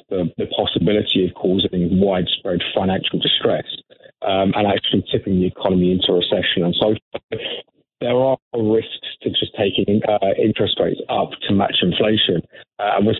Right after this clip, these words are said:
seeing that across the border with the U S as well, where there's a lot of emphasis now on trying to model what the, the previous decisions are, from having to, to basically assess,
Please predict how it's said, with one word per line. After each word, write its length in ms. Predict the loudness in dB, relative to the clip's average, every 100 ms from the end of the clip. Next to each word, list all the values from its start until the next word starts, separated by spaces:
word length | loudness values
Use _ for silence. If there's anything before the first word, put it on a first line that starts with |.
| 0
seeing 180 | 2 4
that 220 | 2 -2
across 260 | -2 0 0
the 80 | 0
border 300 | 2 4 4
with 160 | 2 0
the 80 | 0
U 160 | 2
S 100 | 0 -2
as 100 | 0
well, 260 | 2 4 4
where 140 | 4
there's 140 | 2 2
a 40 |
lot 140 | 2 2
of 100 | 2
emphasis 480 | -2 -4 -4 -4 -2
now 220 | 0 2
on 220 | 2 2 2
trying 240 | 0 0 0
to 160 | 0 0 -2 -16 -20 -14 -2
model 460 | 2 2 4 4 4
what 220 | 2 2 -2 _ _ _ -10
the, 100 | -8 -2
the 720 | 0 2 0 -2 -4 -6 -10 -4
previous 420 | -4 -2 0 0 -2
decisions 480 | -2 0 2 2 2
are, 200 | 2 2 -2
from 120 | -6 -6 -6 -8 _ -12
having 300 | -4 0 0
to, 220 | 0 -2 -4 -16 -20 _ -4
to 60 |
basically 420 | 0 0 0 0 -2
assess, 400 | 0 0 0